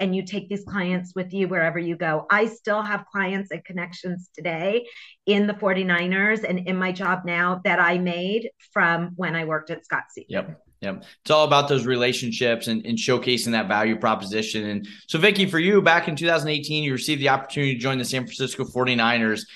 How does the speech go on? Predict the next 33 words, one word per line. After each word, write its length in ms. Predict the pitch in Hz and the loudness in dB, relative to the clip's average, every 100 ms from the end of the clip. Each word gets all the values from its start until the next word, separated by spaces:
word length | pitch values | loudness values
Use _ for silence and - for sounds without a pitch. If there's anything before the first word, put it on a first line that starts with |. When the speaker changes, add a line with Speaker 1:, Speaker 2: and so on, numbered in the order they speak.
| - - | -12 -2
Speaker 2:
in 120 | 156 | 0
the 60 | |
special 420 | 147 151 143 147 135 | 2 2 2 2 2
events 320 | 120 127 123 | 2 0 -2
department. 540 | 120 120 117 127 131 | -4 0 0 0 -2
And 100 | 120 | -4
so 140 | 113 127 | 0 0
over 120 | 135 | 2
the 80 | 127 | 2
last 260 | 131 131 | 0 -2
four 160 | - 127 | -2 -2
years, 680 | 120 127 123 107 - - _ | 0 2 2 0 -6 -16 _
you've 160 | - 131 | -6 2
been 200 | 139 135 | 2 2
promoted 400 | 117 127 135 135 | 0 2 2 2
internally. 540 | 127 123 131 123 120 | 0 -2 -4 -2 0
You 180 | 117 110 | -2 0
now 220 | 117 127 | 2 2
lead 240 | 135 131 117 | 4 2 0
the 80 | 107 | -6
team. 640 | - 127 120 117 110 98 - - - _ - | -4 0 2 2 0 -2 -14 -20 -20 _ 0
Give 180 | 277 277 | 0 4
the 100 | 202 | 4
listeners 400 | 165 - 160 131 | 4 4 -2 -2
a 20 | |
glimpse 340 | 113 139 135 | 0 2 2
into 120 | 135 120 | -2 0
what 260 | 123 123 | 2 2
your 140 | 127 127 | 2 0
weeks 400 | 113 120 113 - | 2 0 -2 -2
typically 380 | 127 113 110 101 | -4 -2 -2 0
look 260 | 98 98 | 0 -2
like. 220 | 90 82 | -6 -6